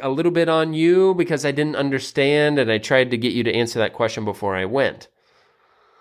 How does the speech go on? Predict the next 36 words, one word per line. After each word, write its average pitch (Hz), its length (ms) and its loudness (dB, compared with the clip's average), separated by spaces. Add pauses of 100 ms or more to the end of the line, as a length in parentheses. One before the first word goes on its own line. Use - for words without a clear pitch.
(720)
You 117 120 -6
see 165 360 2
what 175 240 4
we 147 200 2
do? 139 340 4
And 139 240 0
these 185 260 0
two, 196 300 2
these 202 220 0
two 196 160 0
stories, 175 340 2
these 214 220 0
are 208 60 2
not 110 260 0
bad 98 260 -6
people. 131 340 -4
This 143 220 -4
is 185 160 -6
just 175 240 -2
what 139 180 0
our 120 200 0
mind 120 680 -2
does. 113 400 0
This 180 200 -2
is 180 120 -4
why 143 200 2
we 139 160 0
don't 143 400 2
have 135 260 0
the 127 100 0
body, 120 320 0
the 101 120 -4
health 127 400 0
that 117 180 -4
we 127 100 -6
want, 151 440 -2